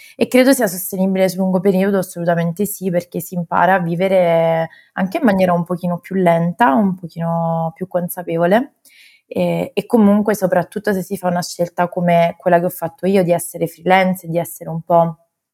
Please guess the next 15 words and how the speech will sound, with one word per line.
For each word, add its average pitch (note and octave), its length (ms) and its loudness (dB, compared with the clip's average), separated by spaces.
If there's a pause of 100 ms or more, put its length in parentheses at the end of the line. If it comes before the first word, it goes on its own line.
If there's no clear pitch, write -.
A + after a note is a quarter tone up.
(480)
chi G3+ 180 -4
si G3+ 140 -4
dà F3 120 4
le E3+ 140 6
regole, E3 500 2 (580)
eh, E3+ 680 0
si - 180 -8
possono G3+ 320 0
sempre F3+ 280 0
creare, F3 580 4
insomma, E3 360 -2
degli E3 240 -2
spazi F3 560 -4
di D#3+ 400 -2
flessibilità, E3+ 920 0